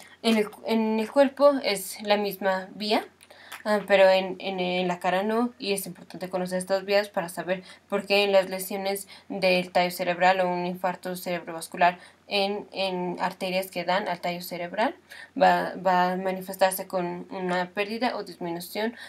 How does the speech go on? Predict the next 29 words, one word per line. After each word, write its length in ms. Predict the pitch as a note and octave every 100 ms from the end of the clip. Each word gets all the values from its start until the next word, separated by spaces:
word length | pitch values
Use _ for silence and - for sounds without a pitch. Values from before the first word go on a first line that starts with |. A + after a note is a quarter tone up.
| -
de 400 | F3+ F#3+ G3 G#3
sensación, 840 | - F#3+ F#3 - - F3+ F3+ F#3+ - _ -
tacto 260 | D#3+ -
fino, 300 | - F#3 F3
propiocepción 840 | F3 E3+ - - - - A3+ A#3+ B3 - - -
ipsilateral, 920 | G#3+ G3+ - F3+ E3+ - F3+ A3+ E4+ - - _ -
ah, 220 | G3 F#3
al 400 | E3+ F#3+ F3+ F3
lado 200 | F3 F3+
de 100 | F3+
la 120 | E3+ E3
lesión 500 | F3 - A3 B3+ C4
en 120 | F#3+
la 140 | F3+ E3
cara 320 | F#3 G3+ A#3 _ -
y 100 | B3+
contralateral 720 | B3 - F3+ E3+ F3 E3 E3
en 100 | D#3+
el 60 |
cuerpo. 340 | - - - - _ - F#3+
Entonces 220 | F#3+ -
en 100 | G#3
este 160 | G3+ A3
video 220 | A3 A3+
nada 180 | G#3+ G3
más 180 | G3
vamos 280 | F#3 F#3 F#3
a 80 | F#3
ver 240 | F#3 G#3+